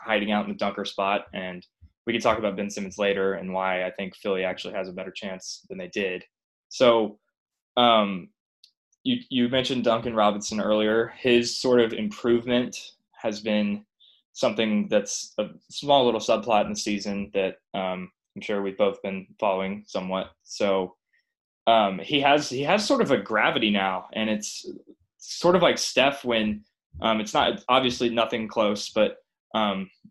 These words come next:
it's, it's off the ball when he's coming off screens and they're sort of running these set plays for him. He'll often draw, like, two defenders and then just have, you have a free, you know,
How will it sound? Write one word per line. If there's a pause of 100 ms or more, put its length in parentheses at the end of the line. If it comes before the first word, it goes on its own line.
(180)
it's,
it's
off
the
ball
when
he's
coming
off
screens
and
they're
sort
of
running
these
set
plays
for
him. (120)
He'll
often
draw,
like, (100)
two
defenders
and
then (640)
just
have, (100)
you
have
a
free, (120)
you
know,